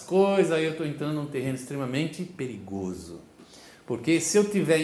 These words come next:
insatisfeito com Deus, dificilmente eu consigo levar uma mensagem de vida. Mensagem que realmente produz a transformação.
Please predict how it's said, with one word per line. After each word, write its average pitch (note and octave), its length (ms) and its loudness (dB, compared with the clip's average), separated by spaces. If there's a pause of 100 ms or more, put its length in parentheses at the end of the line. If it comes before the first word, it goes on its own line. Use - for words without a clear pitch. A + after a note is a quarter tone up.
insatisfeito F#3+ 1120 2
com C3+ 140 -2
Deus, D3+ 300 0
dificilmente G3+ 1400 2
eu F3 80 2
consigo D#3 540 -4
levar B2+ 320 0
uma C3+ 160 -2
mensagem B2+ 800 -6
de C3+ 260 -8
vida. F2+ 580 -12 (880)
Mensagem G#2+ 480 -10
que G#2 80 -14
realmente G2 320 -8
produz G2 400 -8
a F#2+ 80 -8
transformação. G#2+ 840 -12